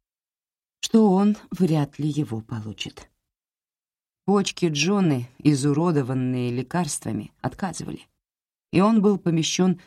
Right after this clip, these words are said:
на диализ, который сделал его почти непригодным для второй пересадки сердца.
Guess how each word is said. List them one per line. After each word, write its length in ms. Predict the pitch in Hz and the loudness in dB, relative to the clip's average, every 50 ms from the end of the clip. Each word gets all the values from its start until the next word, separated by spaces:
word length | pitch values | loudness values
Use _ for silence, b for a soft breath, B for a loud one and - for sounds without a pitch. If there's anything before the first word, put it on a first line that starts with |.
| B B B | B B B
на 160 | - 170 175 | 2 2 2
диализ, 600 | 156 147 175 175 165 139 117 117 - - - - _ _ _ _ _ _ _ _ _ _ | 2 2 0 0 -2 -4 -6 -8 -10 -10 -10 -10 _ _ _ _ _ _ _ _ _ _
который 380 | - 143 139 - 143 139 139 135 | -2 0 2 2 2 2 2 0
сделал 480 | 123 123 120 127 151 147 147 147 147 143 | 0 -2 0 0 2 2 2 2 2 0
его 240 | 143 151 139 147 | 0 0 0 0
почти 400 | 147 - 139 135 - - - 156 | 0 -2 -4 -6 -6 -4 0 0
непригодным 840 | 151 156 156 147 160 156 160 139 156 185 175 123 127 120 117 110 - _ _ - | 2 2 2 0 -2 -2 -2 0 0 0 0 0 -2 -2 -4 -6 -8 _ _ -2
для 140 | 143 151 156 | 0 0 0
второй 320 | - - 127 123 127 120 | 0 -2 -4 -4 -4 -4
пересадки 480 | - 131 123 117 - - 113 - - - | -4 -4 -6 -6 -6 -8 -10 -10 -10 -10
сердца. 440 | - - - - - - - - | -10 -8 -10 -10 -10 -12 -14 -14